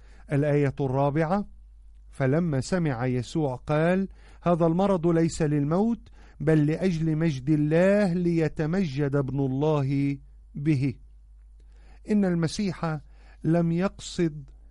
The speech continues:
أن الرجل لن يموت، بل قصد أن موته ليس النهاية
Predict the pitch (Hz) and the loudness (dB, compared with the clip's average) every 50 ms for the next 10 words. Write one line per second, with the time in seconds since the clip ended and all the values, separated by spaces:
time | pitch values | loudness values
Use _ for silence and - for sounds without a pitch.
0 | - - - 180 180 185 180 175 165 170 190 185 139 185 175 165 165 165 165 165 | -12 -4 0 2 2 4 4 4 4 4 2 2 4 4 4 4 4 4 4 2
1 | 165 165 165 160 165 175 185 170 135 - - - - 135 135 151 147 143 - - | 2 2 2 4 4 4 4 2 2 -2 -6 -12 -6 -2 0 0 0 -2 -4 -2
2 | - 220 220 - - 180 156 131 131 143 147 156 160 160 - - - - - - | 0 0 0 0 0 -2 0 2 2 2 2 2 0 -2 -6 -14 -20 -20 -20 -20
3 | - - 190 190 185 180 180 185 208 220 214 196 - 180 156 147 175 170 170 185 | -8 -2 0 0 2 2 4 4 4 4 2 2 2 0 2 2 2 2 2 2
4 | 202 220 196 - - 214 202 202 208 214 202 175 165 156 139 131 131 131 135 139 | 0 0 -2 -2 -2 0 0 2 2 2 2 2 0 0 0 0 0 0 0 0
5 | 147 156 156 | 0 -2 -4